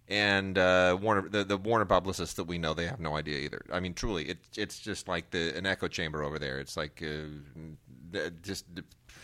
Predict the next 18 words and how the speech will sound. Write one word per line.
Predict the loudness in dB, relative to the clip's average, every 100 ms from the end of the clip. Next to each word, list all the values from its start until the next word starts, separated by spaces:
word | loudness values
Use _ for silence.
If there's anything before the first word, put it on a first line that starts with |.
| -18
once | -8 -6 0
something | 0 0 -4
disappears | 0 0 4 4 4
down | 4 2
the | 4
rabbit | 4 4
hole, | 2 4 4 2
i-, | 2
it's, | 0 0 -2 -4
it's | -8 -8
just | -8 -10 -6
gone. | -4 -2
The | -4
information | -6 -6 -4 -4 -6
cannot | -6 -4 -4
be | -6
squozen | -6 -4 -4 -4
out | -4 -4